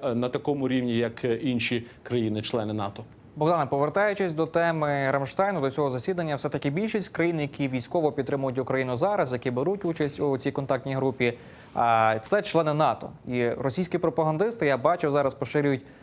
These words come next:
Speaker 2: тези, що от поставки західної зброї через цей інцидент в Польщі слід,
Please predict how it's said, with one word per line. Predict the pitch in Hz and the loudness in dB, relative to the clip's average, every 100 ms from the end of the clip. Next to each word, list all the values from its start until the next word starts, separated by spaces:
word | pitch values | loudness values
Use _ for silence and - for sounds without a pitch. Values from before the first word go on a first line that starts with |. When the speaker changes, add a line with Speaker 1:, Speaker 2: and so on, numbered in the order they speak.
| - - | -12 0
Speaker 2:
тези, | 160 175 151 | 2 4 2
що | - 143 | 2 2
от | 131 - | 2 -2
поставки | 131 156 156 135 | 0 2 2 2
західної | 135 135 127 123 | 0 0 -2 -2
зброї | 120 135 185 175 | 0 0 2 2
через | 139 127 117 | 0 0 0
цей | 131 123 | -2 -4
інцидент | 123 135 180 | -4 -2 -2
в | 170 | -2
Польщі | - 156 - 123 | 0 -2 -2 -8
слід, | - - 151 | -8 -4 -4